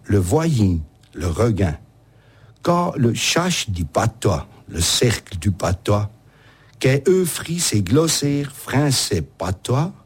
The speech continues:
en toutes les primaires, secondaires et moyennes écoles de notre canton. Il faut espérer maintenant que ces glossaires ne demeurent pas dans des tiroirs, dans des tiroirs.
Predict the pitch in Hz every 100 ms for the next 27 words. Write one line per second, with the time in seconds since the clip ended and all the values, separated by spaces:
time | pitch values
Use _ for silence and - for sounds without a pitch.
0 | _ - 85 85 - 147 139 - 98 -
1 | 120 135 143 117 110 107 113 - - -
2 | - - 175 180 127 117 131 143 - -
3 | - 107 117 139 143 147 143 113 113 -
4 | 135 147 135 113 139 - 143 117 101 -
5 | - - _ _ _ _ _ _ - _
6 | _ _ _ _ - _ - 170 151 135
7 | 113 - 113 98 104 92 87 - - 82
8 | - - _ _ _ _ - 156 113 90
9 | 90 - 156 160 - 90 104 92 127 165
10 | 131 123 117 143 165 196 196 82 101 95
11 | 98 90 - 202 98 - - _ - _
12 | _ _ _ - 98 82 78 - 135 -
13 | - - -